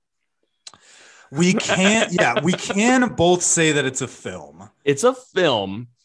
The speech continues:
Speaker 1: Much like Metroid Prime, listen, or I'm sorry, I keep saying Prime, much Metroid Dread. Listen, no one can deny that Metroid Dread is a video game that released by Nintendo on the console Switch.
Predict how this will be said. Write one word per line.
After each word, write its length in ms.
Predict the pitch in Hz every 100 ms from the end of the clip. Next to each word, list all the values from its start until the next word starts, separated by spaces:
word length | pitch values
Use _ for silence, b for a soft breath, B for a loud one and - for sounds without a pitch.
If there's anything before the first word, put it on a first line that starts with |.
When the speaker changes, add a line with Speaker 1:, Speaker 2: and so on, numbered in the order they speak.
| -
Speaker 1:
Much 320 | 165 208 226
like 160 | 269
Metroid 500 | 190 202 208 220 202
Prime, 480 | 202 - 190 185 143
listen, 340 | 135 165 127 113
or 100 | 139
I'm 120 | 147
sorry, 280 | 131 98 85
I 60 | 101
keep 160 | -
saying 160 | - 107
Prime, 220 | 104 98
much 240 | 135 170 185
Metroid 320 | 190 214 175
Dread. 320 | 139 101 - B B
Listen, 400 | - 143 123 107
no 120 | 123 202
one 200 | 277 277
can 160 | 247
deny 340 | 196 196 208 147
that 120 | 123
Metroid 440 | 123 139 - 156
Dread 280 | 143 139 147
is 100 | 110
a 40 | 110
video 280 | 120 127
game 220 | 127 123 117
that 120 | 110
released 520 | 110 113 107 - _
by 160 | 110 135
Nintendo 420 | 151 143 143 135
on 140 | 117
the 80 | 110
console 380 | 107 113 107 104
Switch. 360 | - 80 -